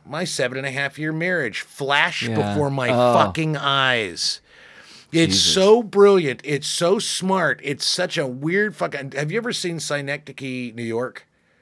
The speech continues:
Speaker 2: No.
Speaker 1: Charlie Kauf-, Charlie Kaufman's fo-, first film, uh, Philip Seymour Hoffman is a, a Broadway director. His wife leaves him, takes his kid.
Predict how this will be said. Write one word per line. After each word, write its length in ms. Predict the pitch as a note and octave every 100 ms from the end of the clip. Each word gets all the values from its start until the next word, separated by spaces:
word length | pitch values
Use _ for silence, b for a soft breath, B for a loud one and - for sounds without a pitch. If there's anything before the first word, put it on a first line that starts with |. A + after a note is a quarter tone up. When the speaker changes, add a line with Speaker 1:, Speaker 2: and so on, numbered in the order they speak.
| _ _ _ _ -
Speaker 2:
No. 380 | B2+ A#2+ A2 G#2 -
Speaker 1:
Charlie 400 | - E3+ F#3 -
Kauf-, 340 | E3 E3 -
Charlie 320 | - E3+ F#3+
Kaufman's 480 | G3+ - E3 D3+ C3
fo-, 260 | - D#3+ F3
first 340 | E3 E3+ D3+
film, 420 | D#3 D3 C#3 C#3 - B B B
uh, 180 | A#2+ A2
Philip 280 | E3+ F3 F#3
Seymour 400 | - D#3+ D#3 D3
Hoffman 440 | B2+ C3 B2+ C3
is 140 | B2 A2+
a, 280 | A2+ G#2+ G2+
a 100 | A2
Broadway 440 | F#2+ B2 C#3+ D3
director. 380 | C#3 B2+ B2 -
His 120 | A2 G2+
wife 280 | A#2+ D3+ D3+
leaves 300 | C#3+ C3+ C3
him, 100 | B2+
takes 240 | B2+ B2
his 160 | C3 -
kid. 360 | B2+ A#2 A2